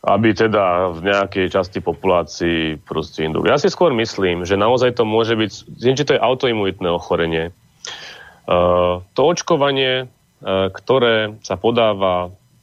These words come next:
malým deťom, ktoré ešte nemajú vyvinutý imunitný systém a dávajú sa v rôznych X kombináciách,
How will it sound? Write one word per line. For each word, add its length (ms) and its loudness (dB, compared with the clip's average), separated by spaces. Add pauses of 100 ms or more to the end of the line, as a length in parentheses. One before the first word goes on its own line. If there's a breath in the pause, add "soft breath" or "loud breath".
(440)
malým 320 0
deťom, 560 0 (960 soft breath)
ktoré 400 2
ešte 160 -6
nemajú 320 2
vyvinutý 480 -2
imunitný 320 0
systém 640 0
a 160 -2
dávajú 320 4
sa 160 -4
v 100 -4
rôznych 540 0
X 240 -2
kombináciách, 960 0